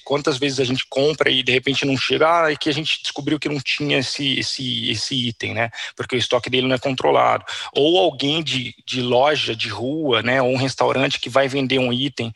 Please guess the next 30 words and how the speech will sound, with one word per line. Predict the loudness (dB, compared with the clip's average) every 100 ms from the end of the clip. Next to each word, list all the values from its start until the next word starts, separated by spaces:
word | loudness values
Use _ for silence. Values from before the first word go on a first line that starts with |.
| -10 -10 0
e |
olha | 2 4 2
no | 0
sistema, | -2 2 4
"Ah, | 4
eu | 2
tenho", | 0 0 2
vai | 4
lá | 4
procurar, | 2 -2 2 4
vai | 4 4
lá | 2
atrás | 2 2 2 2
e |
não | 0 2
acha, | 4 2 -2 -8 -12 -12 -12 -2
e | 0
aí | 0
fica | -2 -2 -4
esse, | -4 -4
aquilo | -4 -2 -4
que | -4
eu | -2
falei | 0 0
do | 0
carão | 2 4 2 0
de |
você | -2 -4 -2
passar | -2 2 2
essa, | 2 -2